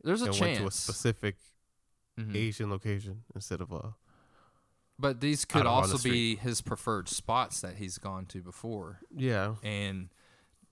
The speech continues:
Speaker 1: you know, that's just kinda what people do. They go to where it's familiar, he, uh,
Speaker 2: Yeah.
Speaker 1: versus him just going to an, another one where he's not familiar with it.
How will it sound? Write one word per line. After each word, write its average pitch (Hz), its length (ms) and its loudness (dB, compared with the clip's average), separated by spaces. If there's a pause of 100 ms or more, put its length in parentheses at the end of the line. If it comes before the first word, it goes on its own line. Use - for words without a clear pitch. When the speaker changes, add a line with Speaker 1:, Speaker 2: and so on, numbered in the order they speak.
(260)
Speaker 1:
you 120 100 -4
know, 107 100 -2
that's 110 200 -2
just - 320 -2
kinda 117 240 0
what 104 260 -6
people 107 380 -2 (280)
do. 123 260 2
They 104 180 0
go 113 260 2
to 107 200 -2
where 101 160 0
it's - 160 -4
familiar, 98 680 -2
he, 104 220 -6
uh, 98 260 -8 (340)
Speaker 2:
Yeah. 104 280 0 (260)
Speaker 1:
versus 110 500 -2
him 110 300 -2
just 104 220 -2
going 104 220 -2
to 104 220 -2
an, 92 220 -4 (240)
another 101 320 -2
one 104 320 -2
where 98 220 -8
he's 101 200 -8
not 110 220 -4
familiar 95 400 -6
with 95 220 -12
it. 92 180 -14